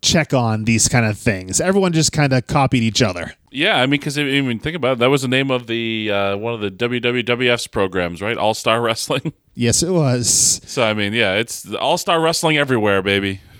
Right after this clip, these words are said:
Speaker 2: <laughs>
Speaker 1: It is. Uh, so we're going to this episode of Central States All-Star Wrestling from January twenty-eighth, nineteen eighty-four. It is on YouTube. We have the link in the description of this episode,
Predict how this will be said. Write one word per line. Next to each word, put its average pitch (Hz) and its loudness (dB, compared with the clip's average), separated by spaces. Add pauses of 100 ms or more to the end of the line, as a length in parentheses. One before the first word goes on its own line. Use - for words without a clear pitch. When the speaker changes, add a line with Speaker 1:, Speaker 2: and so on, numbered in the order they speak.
(140)
Speaker 2:
<laughs> 180 -6 (100)
Speaker 1:
It 190 2
is. 139 2
Uh, 147 2
so 190 2
we're 196 2
going 214 2
to 208 2
this 190 4
episode 202 2
of 185 0
Central - 0
States 214 0
All-Star 180 2
Wrestling 170 2
from 156 0
January 262 2
twenty-eighth, - -2
nineteen 208 2
eighty-four. 160 2
It 135 4
is 127 2
on 233 2
YouTube. 170 2
We 135 4
have 190 2
the 202 2
link 175 0
in 185 0
the 247 0
description 208 0
of 175 0
this 156 0
episode, 135 2